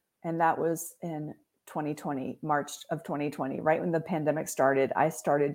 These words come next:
to suffer with sleep issues again.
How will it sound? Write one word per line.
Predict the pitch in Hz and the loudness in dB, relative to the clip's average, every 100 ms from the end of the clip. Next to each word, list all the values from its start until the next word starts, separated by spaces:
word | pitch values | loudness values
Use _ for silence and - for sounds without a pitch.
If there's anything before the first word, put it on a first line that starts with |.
| - | -2
to | 151 147 151 - _ _ | -2 -2 -6 -10 _ _
suffer | - 147 147 143 139 139 - | 2 4 4 2 2 -2 -4
with | 151 147 151 - | -2 -2 -2 -8
sleep | - 156 151 | -4 -4 -2
issues | 147 - 135 | -6 -4 -4
again. | 143 147 143 135 139 | -4 -2 -2 -2 -4